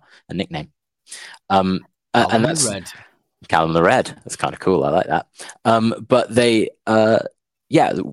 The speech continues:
Speaker 1: we're all basically a melting pot. And I think that that would be the same if we had other, they couldn't be other species, because if they were other species, then we couldn't breed with them.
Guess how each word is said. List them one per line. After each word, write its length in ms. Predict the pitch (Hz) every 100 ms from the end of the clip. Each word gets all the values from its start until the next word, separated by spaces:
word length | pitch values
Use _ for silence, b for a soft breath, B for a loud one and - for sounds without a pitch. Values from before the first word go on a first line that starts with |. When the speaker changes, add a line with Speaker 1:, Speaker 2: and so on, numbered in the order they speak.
| -
Speaker 1:
we're 260 | 113 120 120
all 180 | 139 104
basically 380 | 113 95 82
a 40 | 82
melting 360 | 113 110 82
pot. 180 | - 71
And 100 | -
I 100 | 98
think 240 | 208 131 -
that 80 | 98
that 120 | 110
would 100 | 95
be 120 | 95
the 80 | -
same 540 | - 113 71 73 87 -
if 200 | 95 -
we 100 | 87
had 320 | 87 82 80 -
other, 360 | 98 90 170 - b _ _ _ B B B
they 200 | 160 101
couldn't 220 | - 120
be 120 | 110 -
other 220 | 107 90
species, 580 | - 104 90 - 71 -
because 280 | 87 82
if 120 | 87 -
they 100 | 87
were 100 | 80
other 200 | 180 165
species, 440 | - 82 73 71
then 100 | 73
we 80 | 71
couldn't 260 | - 76
breed 220 | 80 73 -
with 100 | -
them. 220 | 58